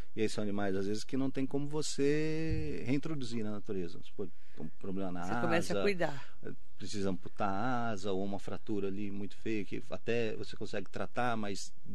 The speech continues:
Speaker 1: isso vai impedir
Speaker 2: Você
Speaker 1: uma
Speaker 2: já cuidou de
Speaker 1: capacidade
Speaker 2: coruja,
Speaker 1: vo-,
Speaker 2: doutor?
Speaker 1: já, coruja
Speaker 2: Já.
Speaker 1: tá... coruja não,
Speaker 2: Elas
Speaker 1: não
Speaker 2: são
Speaker 1: é raro.
Speaker 2: bonitas, né?
Speaker 1: Aí é bem interessante também.
Speaker 2: É
Speaker 1: são
Speaker 2: bonita, né?
Speaker 1: bonitas.
Speaker 2: Eu acho bonito coruja.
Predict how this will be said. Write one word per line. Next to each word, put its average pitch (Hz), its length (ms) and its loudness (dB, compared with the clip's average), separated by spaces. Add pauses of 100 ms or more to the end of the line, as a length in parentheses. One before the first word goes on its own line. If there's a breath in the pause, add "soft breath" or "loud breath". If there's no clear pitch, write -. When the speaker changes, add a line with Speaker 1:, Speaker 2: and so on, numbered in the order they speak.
(160)
Speaker 1:
isso 104 220 -2
vai 101 140 0
impedir 95 440 0
Speaker 2:
Você 98 100 0
Speaker 1:
uma - 60 0
Speaker 2:
já - 80 -
cuidou 185 180 2
de 147 120 0
Speaker 1:
capacidade 143 220 0
Speaker 2:
coruja, 208 200 0
Speaker 1:
vo-, 190 60 0
Speaker 2:
doutor? 180 220 0
Speaker 1:
já, 104 360 0
coruja - 260 -2
Speaker 2:
Já. 131 140 -2
Speaker 1:
tá... 151 180 -2 (340 loud breath)
coruja 196 320 0
não, 220 200 0
Speaker 2:
Elas 208 220 2
Speaker 1:
não 202 60 0
Speaker 2:
são 196 80 0
Speaker 1:
é - 20 0
raro. 190 200 0
Speaker 2:
bonitas, 185 360 0
né? 220 240 0 (160)
Speaker 1:
Aí 113 400 0
é 123 340 -2
bem 104 200 -2
interessante 170 580 -2
também. 147 240 0
Speaker 2:
É 170 60 -2
Speaker 1:
são 170 100 0
Speaker 2:
bonita, 180 260 0
né? - 40 0
Speaker 1:
bonitas. 131 480 0
Speaker 2:
Eu 147 60 -2
acho 160 140 0
bonito 165 360 0
coruja. - 340 -2